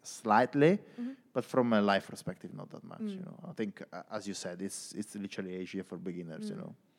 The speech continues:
Speaker 2: Yeah.
Speaker 1: So
Speaker 2: Even from work perspective, everything, the
Speaker 1: For
Speaker 2: transition
Speaker 1: you.
Speaker 2: was, yeah.
Speaker 1: Yeah.
Speaker 2: It was very easy, it was very smooth. The team was incredibly welcoming,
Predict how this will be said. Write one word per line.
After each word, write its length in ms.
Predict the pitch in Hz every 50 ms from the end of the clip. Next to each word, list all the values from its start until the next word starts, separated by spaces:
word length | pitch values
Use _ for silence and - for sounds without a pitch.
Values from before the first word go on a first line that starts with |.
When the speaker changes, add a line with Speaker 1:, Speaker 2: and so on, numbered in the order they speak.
| _ -
Speaker 2:
Yeah. 220 | 214 202 190 185 190 202 _ _ _ _ _ _ _ _ _ -
Speaker 1:
So 220 | - 170 170 165
Speaker 2:
Even 120 | - 339
from 360 | - - 277 240 220 208 190 185
work 200 | 196 196 196 -
perspective, 520 | 214 - - - 180 180 - - 180 170 _ _ -
everything, 520 | - 208 190 214 208 208 214 196 190 180 180
the 80 | 180 180
Speaker 1:
For 220 | - - 190 139
Speaker 2:
transition 60 | 131 123
Speaker 1:
you. 200 | 120 107 98 95
Speaker 2:
was, 240 | 92 90 87 - -
yeah. 300 | - 226 269 302 311 -
Speaker 1:
Yeah. 120 | - 127 240 _ _ _ _ -
Speaker 2:
It 40 | 233
was 100 | 233 214
very 320 | 208 254 269 269 277 269
easy, 260 | - 247 240 220 226 233
it 20 | 233
was 140 | 226 214 185
very 240 | 202 214 214 220
smooth. 360 | 220 - - 226 208 208 202 202
The 60 | 202
team 240 | 202 - 208 208 214
was 180 | 214 208 208 -
incredibly 580 | - 214 208 208 - 208 196 202 196 196 196
welcoming, 600 | 190 190 185 190 185 190 196 196 190 185 185 185